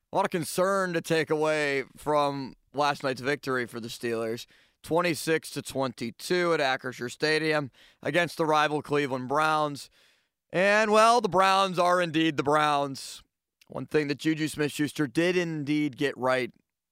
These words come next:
here in Pittsburgh. There wasn't that many things, but that one he was completely spot on. Deshaun Watson <laughs> played poorly. He had a ton of costly penalties on himself, including a face mask call that literally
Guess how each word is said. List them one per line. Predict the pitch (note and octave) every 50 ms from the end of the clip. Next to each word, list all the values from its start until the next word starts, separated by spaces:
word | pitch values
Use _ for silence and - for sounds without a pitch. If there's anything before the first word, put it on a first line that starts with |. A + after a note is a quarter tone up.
| _
here | - B2 B2 A#2
in | A2+ G#2+ G2+
Pittsburgh. | - - G#2 - - - A2+ A#2 B2 B2+
There | C3 D3
wasn't | F3 G3 G#3+ F#3 G#3 F#3+ E3
that | F#3 F#3+ F#3+ E3+
many | F#3 G3 G3 F#3 E3 D3
things, | - C#3+ C3+ B2 A#2 A2 A#2+ B2 - - _ _ _ _ _ _ _ _ _ _ _ _ - -
but | C#3 -
that | E3 D#3+ D#3+ E3
one | E3+ E3 D#3 C#3
he | D3 D3+
was | C#3+ C#3+ C#3 C3 C3 C3 A#2 - - - - _ _ _ _ _
completely | - B2+ - C#3+ C#3+ - G#2+ A#2+ A2
spot | - - - A2+ A2 A2
on. | G#2 G2 F#2+ D2+ -
Deshaun | - B2 - - D#3 D3 C3+ C3
Watson | C3+ C3 D#3+ - - E3+ D#3+ B2
<laughs> | -
played | - C#3+ C3+ B2 - - -
poorly. | - - C3 C3 C#3 D3 C#3 D#3+ E3 F3+ F3+ E3+ _ _ _ _ _ _ _ _ _
He | - C#3+
had | D3+ E3 D#3 D#3 C3+ - - _ -
a | - - _ _
ton | - - - - D#3+ E3+ E3+
of | C#3 -
costly | - - - C#3 C3+ D3 - - - C#3 C3+ A#2+
penalties | - - - - - E3+ B2 B2+ C#3+ D#3 F#3 G3 G#3+ G3+ - - - _ _ _ _ _ _ _ _ _ -
on | C#3+ C#3+
himself, | D3 C3+ A2+ - - - - A2 A#2 C#3+ E3+ E3+ - - -
including | B2 B2 - D3+ D#3 D#3 C3+
a | A#2+
face | _ - A#2+ A2+ C3 C#3+ - -
mask | C#3+ C#3 D3+ D3+ - -
call | - - C#3 C#3 C#3 C#3 D3+ D3+
that | C3+ C3 A#2 - _ _ _ _ _ _ _ _ _ _ _ _ _ _ _ _ _ _ _ _ -
literally | - - D#3+ D3+ D3+ D3 C#3+ C3 A#2